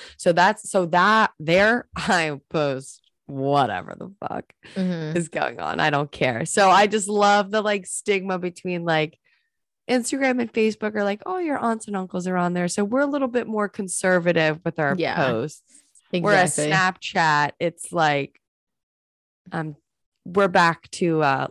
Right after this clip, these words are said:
Speaker 1: like, we're lying to our parents and we're
Speaker 2: <laughs>
Speaker 1: actually dying in a ditch somewhere at a party.
Speaker 2: Yeah.
Speaker 1: We're not at a sleepover.
Speaker 2: No, exactly. That's exactly how
Speaker 1: But I
Speaker 2: I
Speaker 1: love
Speaker 2: use
Speaker 1: it.
Speaker 2: my Snapchat. <laughs>
Speaker 1: What about, um, there's other social medias like Reddit.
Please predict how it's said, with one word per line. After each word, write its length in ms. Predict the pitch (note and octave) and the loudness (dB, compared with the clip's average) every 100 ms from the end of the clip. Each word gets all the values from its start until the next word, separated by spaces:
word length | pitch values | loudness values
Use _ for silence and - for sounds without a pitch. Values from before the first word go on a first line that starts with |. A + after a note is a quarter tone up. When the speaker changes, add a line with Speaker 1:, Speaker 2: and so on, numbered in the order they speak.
| _ _ - | _ _ -4
Speaker 1:
like, 180 | E3+ D#3+ | -4 0
we're 100 | D#3+ | -2
lying 420 | D#3+ D3 C#3+ C#3+ | 0 0 -2 -6
to 120 | D3 | -6
our 140 | C3+ | -6
parents 640 | B2+ - C3+ B2+ B2 - - | -6 -8 -6 -6 -10 -12 -10
and 140 | C3+ | -8
we're 100 | C3+ | -2
Speaker 2:
<laughs> 400 | C#3 A#3+ B3+ D3+ | 4 6 6 2
Speaker 1:
actually 40 | C3+ | -2
dying 460 | D#3 D3+ C#3+ C#3 | 2 2 2 -2
in 100 | C#3+ | -2
a 60 | C3 | -2
ditch 420 | C3 B2+ - - | 0 -2 -2 -10
somewhere 520 | - C#3+ C#5 D5+ C5 | -4 2 4 6 4
at 100 | A#4+ | 2
a 60 | - | 6
party. 320 | G#4+ G#4+ G4 | 8 10 8
Speaker 2:
Yeah. 80 | F4+ | 6
Speaker 1:
We're 80 | D#4+ | 2
not 220 | C4+ B3+ - | 0 -8 -6
at 120 | C#3 | -6
a 20 | |
sleepover. 800 | C#3 - - - - - - - | -6 -8 -8 -6 -8 -6 -8 0
Speaker 2:
No, 260 | G3 F#3+ E3 | 6 8 8
exactly. 640 | D#3+ D#3+ - C#3+ E3 D#3+ | 8 4 2 2 2 4
That's 200 | D#3 D#3 | 4 4
exactly 520 | F3 D#3+ E3 D#3 - E3 | 0 2 2 2 -2 -2
how 220 | D#3 D3+ | 0 0
Speaker 1:
But 80 | D3 | 2
I 40 | |
Speaker 2:
I 40 | |
Speaker 1:
love 120 | D3 C3+ | 2 0
Speaker 2:
use 80 | C3+ | -2
Speaker 1:
it. 40 | |
Speaker 2:
my 120 | C3+ | -6
Snapchat. 720 | D#3+ - D2+ - - C#3+ - - - | -6 -6 -6 -6 -4 -4 -4 -8 -4
<laughs> 340 | A#3+ B3 - - - - D4 | -2 0 -4 -14 -6 0 4
Speaker 1:
What 220 | G3 G#3 | 6 4
about, 440 | G#3+ A3 G#3 G3 | 6 6 6 4
um, 540 | F#3 F3+ E3+ E3+ E3 E3 - | 2 2 2 -2 -6 -10 -4
there's 180 | G#3+ G#3+ | -4 0
other 320 | E3+ F#3 C4 | 0 0 -2
social 300 | - F3 F3+ | -2 -4 -2
medias 360 | E3 D#3+ D#3 - | -4 -2 -2 -2
like 160 | D#3 | -4
Reddit. 420 | D#3+ D3+ D3+ E3 | 0 0 2 0